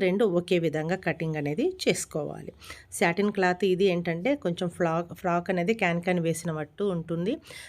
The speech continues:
అదేవిధంగా నెట్ క్లాత్ కాబట్టి లోపల షైనింగ్ కూడా ఉంటుంది.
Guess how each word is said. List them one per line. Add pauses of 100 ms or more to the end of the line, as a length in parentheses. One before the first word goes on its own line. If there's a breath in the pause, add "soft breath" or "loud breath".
(140 loud breath)
అదేవిధంగా (260)
నెట్
క్లాత్
కాబట్టి
లోపల (380)
షైనింగ్
కూడా
ఉంటుంది.